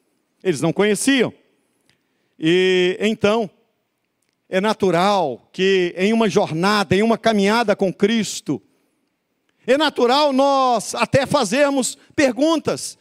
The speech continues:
"Senhor, por que o Senhor não age? Senhor, por que o Senhor permitiu eu entrar nessa luta? Senhor, por que eu obedeci a tua ordem?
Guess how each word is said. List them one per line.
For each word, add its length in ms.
"Senhor, 380
por 220
que 160
o 120
Senhor 200
não 120
age? 400
Senhor, 420
por 220
que 100
o 120
Senhor 160
permitiu 760
eu 180
entrar 360
nessa 240
luta? 480
Senhor, 400
por 260
que 120
eu 480
obedeci 760
a 60
tua 200
ordem? 540